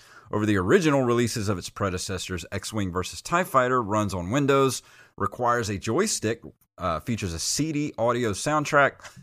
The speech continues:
supports high resol-, resolution graphics, and brings texture mapping to the ship models of the in-flight game engine.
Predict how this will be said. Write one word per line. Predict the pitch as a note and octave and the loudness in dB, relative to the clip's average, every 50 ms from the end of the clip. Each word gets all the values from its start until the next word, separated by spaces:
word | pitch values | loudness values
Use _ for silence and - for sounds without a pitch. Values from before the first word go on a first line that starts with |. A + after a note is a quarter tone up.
| - _ | -20 _
supports | - - - - C3+ C3 A2+ - | -12 -12 -6 -2 0 0 0 0
high | - D3 D3+ D#3+ | 4 6 6 6
resol-, | D3+ C3+ A#2+ A#2 A2 F#2+ G#2 F#2+ F#2 F#2 F2 - - | 6 6 4 4 2 0 0 0 0 -2 -2 -4 0
resolution | F#2+ A2+ B2 A2 F#2 A#2+ G#2+ A2 A2 G#2 - F#2+ E2+ | 4 4 4 4 2 2 2 2 2 0 -2 -2 0
graphics, | G2+ A2 A2 G#2 - A2 G2+ - - - - - | 4 4 4 4 2 -2 -4 -4 -6 -8 -6 -6
and | F#2 F2+ F2 E2+ | -6 -6 -4 -4
brings | D2+ F2 F2 F2 - - | -4 -6 -6 -6 -8 -2
texture | - - - - - - G#2 | 0 0 0 0 -2 -6 -4
mapping | F2+ E2+ D#2+ D#2 - - D#2+ D#2+ D#2 - _ - - - _ - | -4 -2 -4 -4 -4 -6 -8 -8 -8 -12 _ -20 -20 -20 _ -4
to | G2 F2 | -2 0
the | E2+ | 0
ship | E2 - - F3 - - | 0 0 2 2 0 0
models | G#2+ G#2 F#2+ F2+ F2 F2 F2+ D#2 F2+ | 0 0 0 0 0 -2 -2 -4 -4
of | E2 D2 | -6 -6
the | D2 - _ | -8 -8 _
in-flight | A2 A#2 A#2 A#2 G#2+ - - F2+ F2+ F2+ F#2 F2+ - - D2 C#2 | -2 -2 -2 -2 -4 -6 -6 -4 -2 -2 -2 -4 -6 -10 -10 -8
game | D#2 D#2+ F2+ F2+ D2+ C#2+ | -6 -4 -4 -4 -4 -6
engine. | D2 D2 C#2+ C2+ C2+ C#2 C#2 C2 C#2 | -10 -10 -12 -12 -12 -14 -14 -16 -18